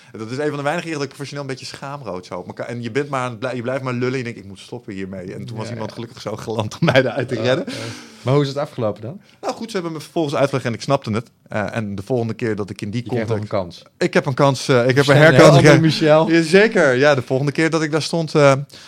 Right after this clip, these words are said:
Speaker 1: ja, ik hoorde dat laatste keer heel mooi. Big eyes, big ears. Dat probeer ik wel, eh, want dat zenden, dat herken ik wel van de jongere Michel.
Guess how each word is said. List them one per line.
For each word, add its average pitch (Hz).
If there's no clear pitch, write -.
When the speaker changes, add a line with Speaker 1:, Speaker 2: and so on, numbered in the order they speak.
Speaker 1:
ja, 185
ik 147
hoorde 151
dat 135
laatste 147
keer 156
heel 147
mooi. 147
Big 135
eyes, 123
big 113
ears. 90
Dat -
probeer 123
ik 120
wel, 120
eh, 120
want 107
dat 95
zenden, 135
dat 101
herken 110
ik 104
wel 101
van 95
de 92
jongere 139
Michel. 139